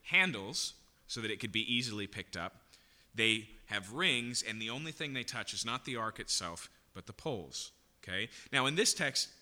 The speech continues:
the significance of that is not stated. But there's a story later in First Samuel chapter six, verse five, when,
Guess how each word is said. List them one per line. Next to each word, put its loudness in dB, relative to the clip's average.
the -2
significance 0
of -4
that 4
is 2
not 0
stated. 0
But -6
there's 4
a 4
story 8
later 4
in 0
First 2
Samuel 0
chapter 0
six, 2
verse 0
five, 0
when, -4